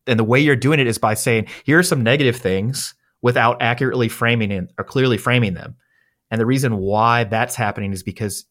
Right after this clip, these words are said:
you, you can't clearly frame them c-, 'cause you're not the <laughs> expert. You know what I'm saying? Like, you, I, i-, if you were trying to do this in a responsible manner, you would have to be an expert in order to do so. And so without that expertise, I just, man,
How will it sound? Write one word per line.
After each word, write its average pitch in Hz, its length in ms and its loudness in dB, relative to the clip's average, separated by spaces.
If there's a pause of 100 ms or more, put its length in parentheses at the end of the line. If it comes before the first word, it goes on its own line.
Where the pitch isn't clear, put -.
you, 95 220 -10
you 90 120 -14
can't 185 300 -6
clearly 85 300 -8
frame - 260 -12
them - 220 -16 (1200)
c-, - 80 -2
'cause - 320 -2
you're 139 100 0
not 139 200 0
the 165 80 2
<laughs> 175 100 6
expert. 143 460 2
You 110 80 -4
know 131 80 4
what 160 60 4
I'm 143 60 0
saying? 139 280 2
Like, 139 260 0
you, 143 120 -4 (280)
I, - 160 0 (340)
i-, - 100 -18 (100)
if 135 320 -2
you 156 80 4
were 151 80 4
trying 135 320 2
to 151 60 2
do 113 260 0
this 135 180 2
in 113 60 0
a - 20 2
responsible 107 480 -2
manner, 101 260 2
you 123 200 -2
would 101 80 0
have 101 260 -6
to - 80 -8
be 104 80 -4
an 95 160 -4
expert 117 340 -2
in 110 80 -6
order 101 180 -2
to 104 140 -10
do 92 200 -6
so. 170 400 -2 (560)
And 110 120 -4
so 113 220 2
without 107 240 -2
that 110 140 0
expertise, 135 420 -4
I 101 80 -4
just, 101 260 -4 (520)
man, 120 420 2